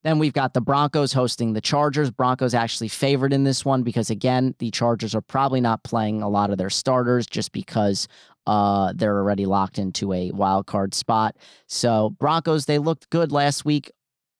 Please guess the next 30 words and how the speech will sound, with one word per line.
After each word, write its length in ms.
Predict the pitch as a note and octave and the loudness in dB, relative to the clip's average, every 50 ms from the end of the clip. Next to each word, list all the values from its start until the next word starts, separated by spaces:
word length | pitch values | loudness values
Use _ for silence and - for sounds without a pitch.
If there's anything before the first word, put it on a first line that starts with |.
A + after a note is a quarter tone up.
| _ _ - | _ _ -2
gave 300 | D3 C#3 C#3+ C#3+ B2+ - | 0 2 2 0 0 0
the, 220 | C#3 C3+ C3+ C3+ | 0 2 2 2
uh, 180 | B2+ B2+ B2+ B2 - _ | 2 2 0 0 -2 _
Chiefs 480 | - - - D#3 C#3+ C3 - - - - - _ - | -6 -2 0 0 0 0 -2 -6 -6 -8 -8 _ -2
a 100 | B2+ A#2+ | 0 2
run 220 | B2+ C3 C3 C3 | 2 2 0 0
for 160 | A#2+ - C3 | 0 -2 0
their 100 | B2 A#2 | 2 2
money. 460 | A#2 A#2 B2 C3 C3+ C3+ C#3 C#3 C3 - _ _ _ _ _ _ | 2 2 2 2 2 2 2 0 0 -2 _ _ _ _ _ _
So, 400 | - - - C3+ B2+ A#2+ A#2+ B2 | -10 -4 0 0 2 2 2 2
uh, 160 | B2 B2 A#2+ | 2 2 2
yeah, 180 | A#2+ C3 C3+ A#2+ | 2 2 2 2
they're 140 | A2 A2+ | 0 -2
favored 360 | G#2+ - B2 B2 A#2 A#2+ B2 B2 | 0 0 0 0 2 2 0 2
in 100 | A#2+ A#2+ | 2 0
this 140 | A#2+ - | 0 0
game 200 | - B2 A#2+ A#2+ | 0 0 -2 -2
for 160 | A2 - A#2+ A#2 | 0 0 0 0
a 40 | |
reason. 520 | A2+ A#2 B2 B2+ B2 A#2 C3+ B2+ C3 B2+ - - | 2 2 2 0 2 0 0 0 0 -2 -4 -4
Um, 500 | - A2 G#2+ G#2+ G#2 G2+ G2+ G2+ G2 - - _ _ _ _ _ _ _ _ | -4 -2 -2 0 0 0 0 -2 -4 -6 -10 _ _ _ _ _ _ _ _
I'll 120 | G#2+ G#2+ | -6 -4
take 220 | - A#2+ A2 F#2+ - | -2 -2 -4 -4 -6
the 80 | G2+ | -10
Char-, 200 | - - - G#2+ - | -6 -4 -4 -2 0
uh, 220 | G#2 G2+ F#2+ F#2+ | 0 0 0 -2
the 140 | F#2+ - G#2 | -2 -4 -2
Bengal-, 420 | F#2+ - G#2 G2+ F#2 F2+ G2 - - | 0 0 0 0 0 -4 -6 -8 -4
uh, 180 | G#2 F#2+ F#2 D#2+ - | -4 -4 -4 -4 -4
ugh, 300 | - A#2+ C3 C3 G2 E2+ | -2 2 2 2 0 -2